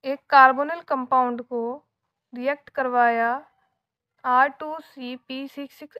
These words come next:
एच फ़ाइव का होल थ्राइस से, यानी यील्ड से, जिसने एल्कीन बनाया और फिर बना दिया ट्रीफिनाइल फॉस्फाइन ऑक्साइड। मैं आपको एक एग्जांपल के हेल्प से भी करके दिखा देती हूँ इसको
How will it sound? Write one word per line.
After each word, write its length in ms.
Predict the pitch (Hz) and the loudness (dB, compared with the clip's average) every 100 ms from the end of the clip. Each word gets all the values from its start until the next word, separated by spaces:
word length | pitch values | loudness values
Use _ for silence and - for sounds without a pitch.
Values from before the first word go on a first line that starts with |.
| 269 | -4
एच 300 | 262 - - | -4 -6 -8
फ़ाइव 300 | 240 226 254 _ | -4 -2 -4 _
का 80 | 269 | -8
होल 260 | 240 233 240 | -6 -6 -6
थ्राइस 360 | 262 247 233 220 | -4 -4 -4 -10
से, 240 | - 247 277 _ _ _ _ | -10 -10 -10 _ _ _ _
यानी 220 | 240 233 233 | -8 -8 -6
यील्ड 340 | 240 262 285 | -8 -8 -10
से, 200 | 277 254 | -8 -8
जिसने 340 | 233 233 240 247 | -8 -10 -10 -8
एल्कीन 520 | 220 220 _ 254 262 | -6 -8 _ -12 -10
बनाया 380 | 247 226 226 247 | -8 -6 -6 -6
और 200 | 233 226 | -4 -6
फिर 140 | 220 214 | -8 -12
बना 260 | 214 208 | -10 -10
दिया 160 | 202 254 | -12 -14
ट्रीफिनाइल 560 | _ 233 214 214 202 240 | _ -14 -12 -12 -10 -12
फॉस्फाइन 540 | - 208 202 214 226 | -12 -14 -12 -14 -10
ऑक्साइड। 460 | 233 220 - 208 - - - _ | -10 -12 -18 -18 -20 -20 -20 _
मैं 120 | 254 | -2
आपको 240 | 269 269 285 | -2 -2 -12
एक 120 | 269 | -10
एग्जांपल 520 | 247 226 240 226 254 254 | -10 -6 -6 -6 -10 -12
के 200 | 269 269 - _ - | -10 -10 -10 _ -10
हेल्प 200 | 233 233 | -8 -8
से 120 | 262 | -12
भी 120 | 254 | -10
करके 280 | 262 254 262 | -6 -6 -6
दिखा 300 | 240 240 247 | -10 -6 -6
देती 260 | 247 240 254 | -6 -10 -12
हूँ 100 | 254 | -12
इसको 300 | - - | -14 -18